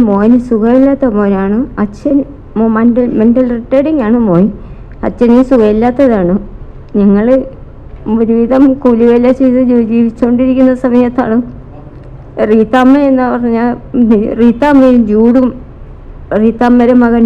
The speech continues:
ജൂഡും ചേർന്ന് ഞങ്ങളുടെ പേരിന് ഒരു കേസ് കൊണ്ടുവച്ചു. അവരുടെ ഭൂമി എൻ്റെ കയ്യിലിരിക്കുന്നു പറഞ്ഞാണ് വെച്ചത്. പക്ഷേ അത് കേ-, ഞാൻ രണ്ടായിരത്തി പതിനാറില് എൻ്റെ അച്ഛൻ്റെയും എൻ്റെയും പ്രമാണം കൊണ്ട് കയറ്റിയപ്പോൾ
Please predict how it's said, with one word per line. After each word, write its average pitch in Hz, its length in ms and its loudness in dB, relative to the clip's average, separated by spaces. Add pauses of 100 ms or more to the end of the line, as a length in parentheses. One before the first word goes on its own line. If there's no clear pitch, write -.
ജൂഡും 226 360 4
ചേർന്ന് 226 320 2
ഞങ്ങളുടെ 220 360 0
പേരിന് 226 320 0
ഒരു 214 180 -2
കേസ് 208 320 -4
കൊണ്ടുവച്ചു. 220 440 -2 (600)
അവരുടെ 202 340 2
ഭൂമി 220 220 2 (100)
എൻ്റെ 220 220 0
കയ്യിലിരിക്കുന്നു 220 580 0
പറഞ്ഞാണ് 226 380 -2
വെച്ചത്. 208 380 0 (100)
പക്ഷേ 220 260 -4 (1080)
അത് 202 160 2 (640)
കേ-, 208 300 2 (100)
ഞാൻ 214 140 0 (100)
രണ്ടായിരത്തി 226 480 0
പതിനാറില് 233 560 0 (100)
എൻ്റെ 214 200 0
അച്ഛൻ്റെയും 214 540 2
എൻ്റെയും 214 280 2
പ്രമാണം 208 420 0
കൊണ്ട് 214 220 -2
കയറ്റിയപ്പോൾ 214 480 -2